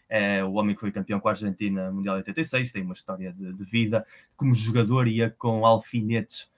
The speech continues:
para os cantos, espetar os alfinetes nos guarda-redes quando saltava com eles para disputar bolas.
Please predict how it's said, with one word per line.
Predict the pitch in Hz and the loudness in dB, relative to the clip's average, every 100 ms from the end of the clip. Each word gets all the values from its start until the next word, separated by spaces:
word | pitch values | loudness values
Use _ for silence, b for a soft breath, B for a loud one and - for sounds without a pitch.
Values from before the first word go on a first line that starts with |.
| _ - | _ 0
para | 113 | 2
os | 107 | 2
cantos, | - 127 113 104 | 0 0 2 0
espetar | - - 117 | -10 0 0
os | 110 | 4
alfinetes | 110 107 107 107 | 4 4 -4 -2
nos | 110 107 | -2 2
guarda-redes | 110 104 110 107 - | 2 2 -2 -2 -2
quando | 113 98 | -4 0
saltava | 110 110 110 107 | 0 2 2 0
com | 107 | -2
eles | 107 104 | -4 -4
para | 104 | -8
disputar | - - 117 107 | -10 -4 -4 0
bolas. | 104 101 107 | -2 -2 -6